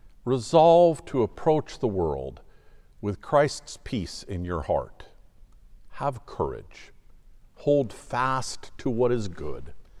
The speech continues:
Return to no one evil for evil. Strengthen the faint-hearted. Support the weak.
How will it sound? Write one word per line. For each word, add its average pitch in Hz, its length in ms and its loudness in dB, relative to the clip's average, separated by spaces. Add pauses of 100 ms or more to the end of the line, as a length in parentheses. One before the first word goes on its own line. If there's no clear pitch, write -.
(640)
Return 160 520 0
to - 120 -2
no 117 220 0
one 117 420 -2
evil 131 520 2
for - 280 -6
evil. 82 460 -8 (760)
Strengthen 151 760 0
the 110 100 -2
faint-hearted. 113 840 0 (600)
Support - 760 -2
the 160 100 0
weak. 80 580 -10